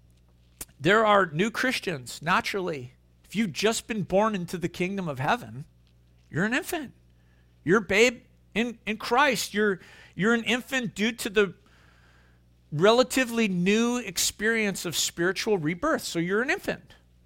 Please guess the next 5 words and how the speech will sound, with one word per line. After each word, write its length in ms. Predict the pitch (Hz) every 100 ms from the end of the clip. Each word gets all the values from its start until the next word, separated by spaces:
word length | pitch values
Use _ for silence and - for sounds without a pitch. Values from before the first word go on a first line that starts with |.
| _ _ _
That's 280 | 139 175 - - _ _
fine. 480 | - 185 359 320 107 - _ _ _ _ _ _ -
That's 180 | 170
great, 340 | - 185 392 359
actually. 540 | 135 - - 123 104